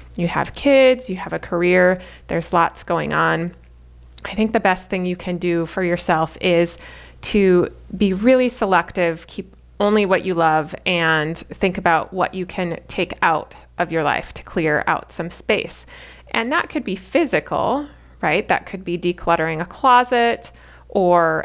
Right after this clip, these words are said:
emptying your inbox. But it can also be mental and emotional. And that's what we're talking today.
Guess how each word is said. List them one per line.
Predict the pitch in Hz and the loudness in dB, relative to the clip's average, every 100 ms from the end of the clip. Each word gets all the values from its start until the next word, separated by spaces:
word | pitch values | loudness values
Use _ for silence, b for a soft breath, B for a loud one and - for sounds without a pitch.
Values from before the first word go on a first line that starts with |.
| - | -6
emptying | 175 - 165 160 | -8 -6 -6 -6
your | - | -4
inbox. | 226 220 214 208 220 - - - b b - - - - - - | -2 2 4 6 4 -2 -10 -10 b b -20 -20 -20 -20 -14 -4
But | 240 | 2
it | 247 254 | 2 2
can | - 254 | -4 -2
also | - 233 - 247 233 240 | 0 0 2 4 4 2
be | 180 196 196 190 | 0 2 2 2
mental | 180 180 185 160 | 2 0 0 0
and | - 175 | 0 -2
emotional. | 165 160 - - - | -2 -2 -4 -4 -2
And | - 185 | -2 0
that's | 214 254 - | 0 0 0
what | 208 | 2
we're | 175 | 2
talking | - 165 - 160 - | 0 -4 -4 -10 -10
today. | - 185 160 95 | -8 0 0 0